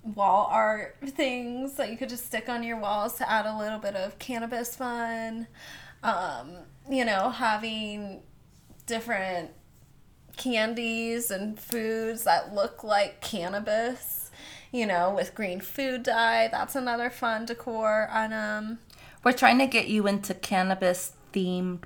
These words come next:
Speaker 2: parties because cannabis is the future. And as we're going into Thanksgiving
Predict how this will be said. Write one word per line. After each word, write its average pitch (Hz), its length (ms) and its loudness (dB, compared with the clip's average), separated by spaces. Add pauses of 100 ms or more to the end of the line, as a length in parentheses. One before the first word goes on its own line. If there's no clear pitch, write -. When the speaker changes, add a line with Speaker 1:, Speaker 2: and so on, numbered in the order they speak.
(100)
Speaker 2:
parties 196 680 -2
because 175 540 -2
cannabis 226 760 2 (120)
is 180 360 2
the 165 100 -10
future. - 640 -4 (600)
And 202 480 10
as 214 300 10
we're 233 80 8
going 208 320 6
into 185 540 0 (280)
Thanksgiving 190 880 2